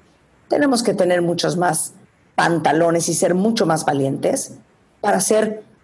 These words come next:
mucho más vocal-, vocales y mucho más contundentes en, en,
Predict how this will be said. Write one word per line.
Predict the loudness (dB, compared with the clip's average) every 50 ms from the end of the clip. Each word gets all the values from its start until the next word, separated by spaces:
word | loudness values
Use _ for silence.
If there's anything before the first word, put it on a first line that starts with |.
| _ _
mucho | -2 0 2 2 4 2 2 2 0 0
más | 2 2 0 0
vocal-, | -2 -4 -2 -2 -2 0 0 -2 -2 -4
vocales | -4 -2 -2 -2 0 0 0 0 2 0 0 -2 -4 -8 -12 -18 -20 _ _ _ _ _ _ _ _ -2
y | 0 2
mucho | 2 2 2 2 2 2 2 2
más | 2 2 0 0
contundentes | 0 0 0 0 0 -2 -2 0 0 2 2 2 2 0 0 -2 -2 -2 -2 -4 -6 -10 -12 -18 _ _ _ _ _ _ _ _ _ _ _ _ _ _ _ _ _ -2
en, | 0 2 2 2 2 0 -2 -4 -10 -12 -4
en, | -2 0 0 0 -2 -6